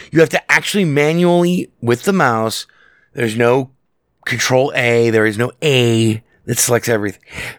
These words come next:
Nothing like that. <coughs> And there is no timeline for the, uh, animation, so you can pause it, but when you unpause it, every gravity clicks back in and everything el-, everything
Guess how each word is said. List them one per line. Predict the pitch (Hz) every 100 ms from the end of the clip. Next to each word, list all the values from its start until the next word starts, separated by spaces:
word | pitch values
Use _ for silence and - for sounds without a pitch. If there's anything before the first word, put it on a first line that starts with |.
| _
Nothing | 127 151 156
like | 147 131
that. | 127 101 - _ _ _ - - - - - -
<coughs> | - - - - - - -
And | 202
there | 202
is | 202 180
no | 190
timeline | 156 - 202 226 220 143 117 107 101
for | 127
the, | 131 123
uh, | 127 117 107 - _ _ -
animation, | 135 135 175 170 120
so | 135
you | 139
can | 160 117
pause | - - 269 - 131
it, | 113 113 _ _ _ _ _ - _
but | 156
when | 185
you | 180
unpause | - 262 269 175 170 147 135
it, | 131 127 _ _ _ _ _ -
every | 196 175 196 147 - 156 139 143 120
gravity | 160 160 156 151
clicks | - 147 -
back | 143 131 143
in | 139 127
and | 127 123 120
everything | 123 120 123 120
el-, | 113 113 -
everything | 131 120 120 123 117 101